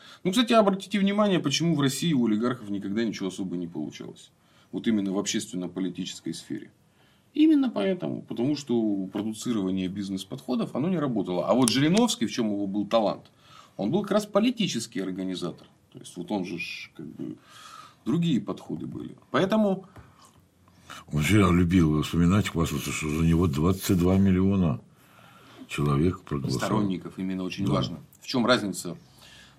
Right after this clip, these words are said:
Speaker 1: э, в политических технологиях и в коммерческих, в маркетинговых? Что в маркетинговых технологиях борются за покупателя, а тут борются за сторонника.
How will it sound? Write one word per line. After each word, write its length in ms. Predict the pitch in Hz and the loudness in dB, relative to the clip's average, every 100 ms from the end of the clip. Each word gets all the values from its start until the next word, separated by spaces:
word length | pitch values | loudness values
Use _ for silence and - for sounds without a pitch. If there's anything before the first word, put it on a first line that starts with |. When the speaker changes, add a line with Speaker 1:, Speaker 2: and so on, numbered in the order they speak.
| - | -14
Speaker 1:
э, 120 | 87 | -14
в 60 | - | -4
политических 500 | 98 101 104 - - | -4 -4 -6 -8 -10
технологиях 680 | 98 104 104 92 85 87 - | -8 -4 -2 -2 -2 -6 -6
и 40 | |
в 320 | 90 85 87 85 | -8 -6 -6 -4
коммерческих, 680 | 98 165 175 - - - - _ _ _ _ _ _ - | -2 -2 -2 -8 -10 -14 -16 _ _ _ _ _ _ -8
в 80 | 101 | -4
маркетинговых? 680 | 101 101 101 85 80 - - _ | -4 -2 -4 -4 -8 -10 -14 _
Что 500 | - - 95 92 82 85 | -14 -4 -2 0 -2 -6
в 40 | |
маркетинговых 580 | 95 98 120 98 92 87 | -6 -4 -4 -4 -6 -8
технологиях 580 | 87 95 98 92 87 85 - _ - - - | -10 -8 -4 -4 -4 -6 -10 _ -20 -18 -6
борются 360 | 98 98 85 | -4 -4 -6
за 100 | 90 87 | -10 -10
покупателя, 640 | - 123 107 220 92 - _ _ _ - - _ - | -12 -4 -4 -2 -8 -10 _ _ _ -20 -20 _ -14
а 100 | - | -8
тут 140 | 160 | -4
борются 320 | 143 143 131 | -2 -4 -4
за 100 | 101 | -6
сторонника. 600 | 104 113 107 90 78 - | -6 -2 -2 -2 -6 -12